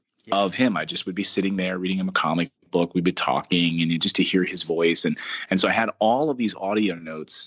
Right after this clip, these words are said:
Speaker 2: saved in a folder in Evernote called Miles, you know, my son's name. And then I did the same thing with Ava, my second child. Now, you know, now with the Apple Watch, to use an app like Record or even with the now built-in voice memos,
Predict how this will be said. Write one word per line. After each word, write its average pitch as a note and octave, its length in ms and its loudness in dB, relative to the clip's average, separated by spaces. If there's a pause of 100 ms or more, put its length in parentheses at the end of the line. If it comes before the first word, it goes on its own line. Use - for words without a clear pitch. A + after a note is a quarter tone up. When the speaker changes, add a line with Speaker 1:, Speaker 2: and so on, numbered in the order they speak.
Speaker 2:
saved F2+ 360 0
in E2+ 80 -6
a D#2+ 40 -4
folder G2+ 680 -2
in D#2+ 240 -4
Evernote C2 520 0 (100)
called E2 240 -6
Miles, - 460 2
you D#2+ 60 -2
know, D2+ 60 -4
my E2 60 -2
son's F2+ 260 2
name. C#3 200 4
And E2+ 100 4
then E2+ 80 2
I E2+ 60 0
did E2 140 -2
the F2+ 60 -2
same F2 200 2
thing F2+ 120 -2
with D#2+ 100 -2
Ava, D#2+ 220 -4
my D#2+ 100 -12
second - 280 -2
child. C#2+ 320 -4 (800)
Now, G#2 320 2
you A2 100 4
know, G2 60 4
now G#2+ 320 2
with C3+ 140 -4
the G#2 140 4
Apple D3 300 2
Watch, D2+ 280 -2 (180)
to A2 60 -14
use G#2 500 -12
an F2+ 120 -20 (100)
app F#2 260 -16
like D2 180 -12 (1200)
Record E2+ 680 2
or F#2+ 300 2
even F2+ 280 4
with E2+ 140 -4
the E2+ 240 -4 (360)
now F2+ 400 2 (360)
built-in E2+ 480 -6
voice G#2 340 2
memos, B1+ 440 -6